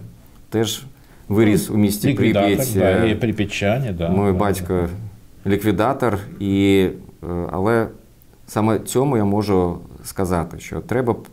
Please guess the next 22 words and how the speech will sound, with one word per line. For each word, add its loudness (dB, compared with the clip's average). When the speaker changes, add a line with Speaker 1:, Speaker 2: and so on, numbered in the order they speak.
Speaker 1:
позбавити, -2
позбавитись -2
цього -2
комплексу -4
жертви -2
і, 0
е, 0
вважати, 2
що 0
хтось 0
нам 2
щось 0
винен. 2
Е, 4
ви 2
м-, 2
можете 0
бути 2
впевнені, 0
що -2
зараз, 0
е, 0